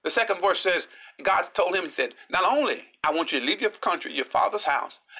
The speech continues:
and go to a land that I will show you," but he says, "I will make of thee a great nation."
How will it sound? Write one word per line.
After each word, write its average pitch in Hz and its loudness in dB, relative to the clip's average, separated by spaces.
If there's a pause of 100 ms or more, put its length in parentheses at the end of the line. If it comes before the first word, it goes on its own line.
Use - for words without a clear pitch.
and 135 -4
go 185 4
to 185 -2
a - 2
land 160 -2
that - -8
I 147 2
will 131 0
show 311 0
you," 98 -14 (380)
but 165 2
he 147 0
says, 147 -2 (320)
"I 208 2
will 170 2
make 190 -2
of 131 -2
thee 165 -2
a 147 0
great 139 -4
nation." - -4